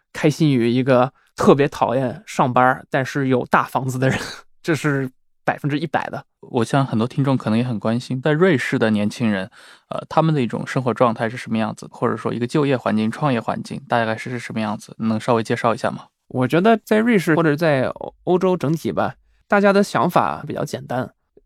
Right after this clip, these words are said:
Speaker 1: 找一份自己喜欢的工作，也是因为文化的原因，不会去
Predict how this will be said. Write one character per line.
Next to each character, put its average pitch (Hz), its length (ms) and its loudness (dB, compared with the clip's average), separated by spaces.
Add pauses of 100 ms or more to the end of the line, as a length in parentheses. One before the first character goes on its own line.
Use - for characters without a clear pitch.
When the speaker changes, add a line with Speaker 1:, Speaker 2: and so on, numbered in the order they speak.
Speaker 1:
找 98 140 -2
一 107 60 -2
份 147 160 0
自 156 80 -2
己 139 100 2
喜 - 160 -8
欢 123 100 -8
的 131 100 -4
工 151 160 -2
作， 165 260 -4
也 143 160 0
是 196 160 0
因 185 80 2
为 170 80 2
文 135 160 0
化 170 100 2
的 127 80 -2
原 117 180 -2
因， 123 140 -2
不 135 80 -6
会 131 280 -2
去 - 600 -6